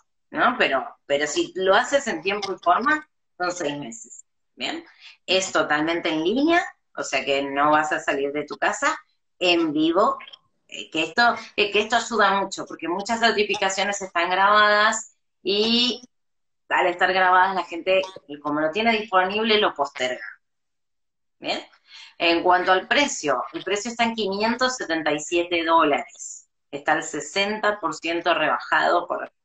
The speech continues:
por la contingencia. Eh, estamos comprometidos a, a ayudar. Eh, bueno, no sé, a, más o menos, por ejemplo, a pesos mexicanos, como para darte una idea, eh,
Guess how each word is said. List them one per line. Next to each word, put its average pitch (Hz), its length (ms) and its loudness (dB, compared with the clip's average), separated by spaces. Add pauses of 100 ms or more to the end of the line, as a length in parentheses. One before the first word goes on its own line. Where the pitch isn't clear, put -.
(160)
por 139 160 -4
la 131 120 -2
contingencia. 196 840 -4 (460)
Eh, 143 340 -2
estamos 160 340 0
comprometidos 156 960 -2
a, - 100 -2 (400)
a 147 220 4
ayudar. 151 600 0 (960)
Eh, 139 380 -2
bueno, 147 240 -2
no 147 140 -4
sé, 165 280 2
a, 151 600 4 (300)
más 180 280 0
o 190 40 0
menos, 190 200 2
por 185 120 -4
ejemplo, 190 300 -2
a 208 100 0
pesos 247 340 -2
mexicanos, 180 720 0
como 147 200 0
para 135 180 0
darte 151 280 0
una 175 140 0
idea, 151 360 0 (380)
eh, 147 480 2